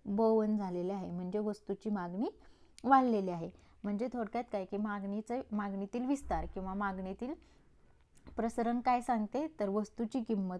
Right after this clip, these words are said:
कमी झाली तर वस्तूची मागणी वाढत आहे. म्हणजे या ठिकाणी बघा, किंमत क वरून क वन झाली, म्हणजे किंमत कमी झाली, तर या ठिकाणी मागणी काय झालेली आहे? ब वरून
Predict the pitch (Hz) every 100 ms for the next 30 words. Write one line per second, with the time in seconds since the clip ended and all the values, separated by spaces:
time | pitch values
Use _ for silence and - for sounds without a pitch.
0 | - - 240 277 262 233 269 - _ 196
1 | 190 196 - 202 196 208 202 180 185 269
2 | 427 - - 240 247 220 208 170 170 175
3 | 190 202 202 202 190 190 185 185 214 -
4 | 208 190 185 185 - 233 226 226 220 254
5 | 339 - - _ _ - 254 254 254 254
6 | 226 190 165 175 180 202 226 202 190 202
7 | - 285 277 294 247 175 175 - - -
8 | - - 196 196 196 202 190 190 202 190
9 | 180 185 190 180 185 175 180 175 202 190
10 | 190 180 175 180